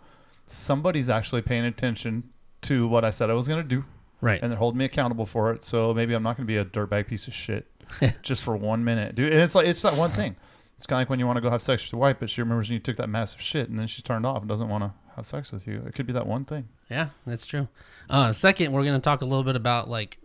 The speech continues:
Speaker 2: you know, some, uh, national politics, some shit that's going on in the world. I'm sure everybody's heard of it. And it's kinda
Speaker 1: International
Speaker 2: like,
Speaker 1: politics now.
Speaker 2: Yeah, um, you know, uh, you gotta be living under a rock if you haven't seen, seen this. I know a lot of news, news places aren't s-,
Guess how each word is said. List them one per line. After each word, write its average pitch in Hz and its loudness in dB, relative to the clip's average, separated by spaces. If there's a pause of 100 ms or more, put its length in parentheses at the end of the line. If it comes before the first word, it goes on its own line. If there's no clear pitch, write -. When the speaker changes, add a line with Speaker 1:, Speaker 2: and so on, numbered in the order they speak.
(100)
Speaker 2:
you 110 -4
know, 104 -4
some, 107 -8
uh, 98 -6 (540)
national 120 0
politics, 117 -2
some 104 -4
shit 113 -4
that's - -14
going 107 0
on 113 0
in 110 -2
the 110 -2
world. 107 -2
I'm 110 -2
sure 170 2
everybody's 151 2
heard 143 0
of 127 0
it. 123 0
And 120 -4
it's 170 6
kinda 285 8
Speaker 1:
International 131 6
Speaker 2:
like, 131 6
Speaker 1:
politics 139 6
now. 220 0
Speaker 2:
Yeah, 143 8
um, 120 2 (140)
you 135 2
know, 117 2
uh, 107 -2 (280)
you 156 -8
gotta 156 4
be 127 2
living 127 2
under 120 0
a 113 0
rock 123 2
if 117 -8
you 120 0
haven't 110 -4
seen, 127 -4 (140)
seen 175 0
this. 117 -2
I 127 -2
know 139 0
a - -8
lot 143 -4
of 151 -2
news, 151 -2 (440)
news 156 6
places 160 2
aren't 139 2
s-, - -6